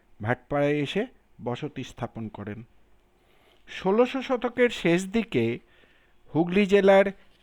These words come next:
দেশমুখ গ্রামের রামহরি চট্টোপাধ্যায়কে বর্তমান নৈহাটির কাঁঠালপাড়ায় জমি দেয়া হয়। এই রামহরিরই প্রপৌত্র হলেন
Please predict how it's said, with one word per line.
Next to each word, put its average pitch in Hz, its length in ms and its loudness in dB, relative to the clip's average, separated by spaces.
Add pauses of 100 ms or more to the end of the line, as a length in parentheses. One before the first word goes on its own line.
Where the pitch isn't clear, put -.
(120)
দেশমুখ 170 600 0 (180)
গ্রামের 185 400 2 (380)
রামহরি 175 600 -2
চট্টোপাধ্যায়কে 180 960 -2 (760)
বর্তমান 180 580 0 (140)
নৈহাটির 180 580 0 (460)
কাঁঠালপাড়ায় 175 800 2 (420)
জমি 151 380 0
দেয়া 113 260 2
হয়। 104 180 -10 (1160)
এই 220 160 8 (160)
রামহরিরই 208 840 2 (260)
প্রপৌত্র 220 520 -2 (120)
হলেন 214 260 4